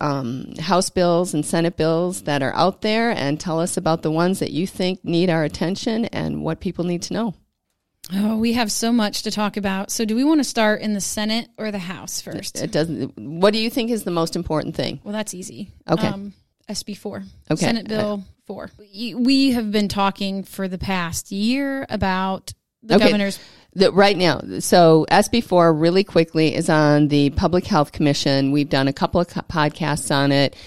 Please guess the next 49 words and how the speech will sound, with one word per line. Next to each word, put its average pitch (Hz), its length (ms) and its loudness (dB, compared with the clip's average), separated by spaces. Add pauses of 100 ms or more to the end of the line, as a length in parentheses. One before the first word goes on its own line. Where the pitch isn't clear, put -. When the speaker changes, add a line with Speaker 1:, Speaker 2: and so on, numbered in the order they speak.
(140)
Speaker 1:
If 160 140 -2
you 156 80 6
haven't 175 480 4
heard 156 280 2
them, 143 240 2
go 147 200 4
back. 151 300 4
I'll 131 60 -2
put - 140 0
them 160 140 2
in 165 80 4
the 170 80 2
show 143 200 2
notes. 135 300 0 (140)
But 156 160 4
this 180 200 2
is, 190 220 0
this 170 240 -2
is 175 140 0
very, 151 180 4
very 147 240 4
huge 147 340 -2
because 143 340 -2
this 156 240 -2
has 156 180 0
the - 80 -16
potential 139 440 -2
to - 160 -6
control - 520 0
so 143 160 -4
much 117 180 -4
of - 80 -10
your 127 100 0
life. 107 180 0
So 131 120 -2
I'm 139 140 2
sorry, 147 480 0
um, 78 260 -4
Ashley, - 300 -6
go 147 80 -2
ahead. - 240 -4 (180)
Speaker 2:
Yeah, 262 220 -4
that's 240 160 -6
okay. 247 240 -4 (260)
Yeah, 214 200 0 (120)
Governor's 220 300 0
Public 208 260 -2
Health 202 240 -4
Commission, 190 880 -4